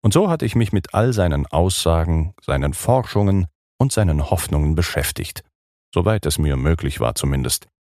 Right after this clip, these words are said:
Denn so aufbrausend und launisch er auch war und die Zeitungen dadurch viel zu berichten hatten, so wenig wusste man im Allgemeinen über ihn.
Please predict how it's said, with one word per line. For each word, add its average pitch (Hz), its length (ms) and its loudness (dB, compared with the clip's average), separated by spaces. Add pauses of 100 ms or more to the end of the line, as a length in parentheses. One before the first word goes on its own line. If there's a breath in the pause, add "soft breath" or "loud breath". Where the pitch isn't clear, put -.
(160)
Denn 95 140 4
so 113 260 0
aufbrausend 78 680 0
und 69 160 -4
launisch 85 520 0
er 78 160 0
auch - 180 -8
war 90 280 0 (340)
und - 180 -4
die - 120 -4
Zeitungen 85 500 0
dadurch 67 380 -2
viel 113 140 0
zu - 160 -2
berichten 80 480 -2
hatten, 76 300 0 (560)
so 73 280 -2
wenig 113 400 0
wusste 82 260 0
man 76 160 0
im 64 220 -4
Allgemeinen 80 600 0
über - 320 0
ihn. 73 200 0